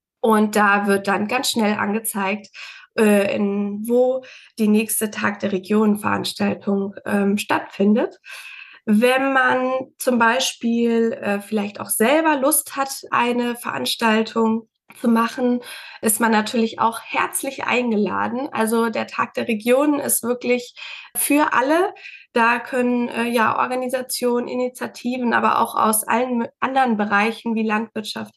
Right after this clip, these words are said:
Handwerk, Tourismus, Dienstleistung oder eben bürgerschaftliches Engagement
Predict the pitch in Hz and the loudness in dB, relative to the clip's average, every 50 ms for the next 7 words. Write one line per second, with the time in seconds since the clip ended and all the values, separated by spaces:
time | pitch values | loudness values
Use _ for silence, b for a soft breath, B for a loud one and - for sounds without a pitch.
0 | - 220 226 226 220 - - 208 208 214 214 208 208 - - - 208 - - 233 | -2 0 0 0 0 0 0 2 2 2 2 0 -2 -6 -10 -10 -10 -8 -6 -2
1 | 233 247 247 - - 226 220 226 226 220 - B B B B B - 247 247 262 | -2 -2 -2 0 2 4 4 4 2 0 -4 B B B B B -2 0 0 0
2 | 262 - - 240 226 226 226 220 - 226 226 220 226 214 214 220 214 226 214 214 | -2 -2 -2 0 0 2 0 0 0 2 2 2 2 2 2 2 2 2 2 2
3 | 214 208 208 233 240 240 240 226 220 - 233 220 214 - 233 220 214 220 208 208 | 0 0 0 0 2 2 0 0 -2 -2 -2 -4 -6 -4 -6 -4 -4 -2 -2 -2
4 | - - 220 220 214 214 202 208 - 220 220 233 262 - | 0 0 2 2 4 4 2 2 2 4 4 6 4 4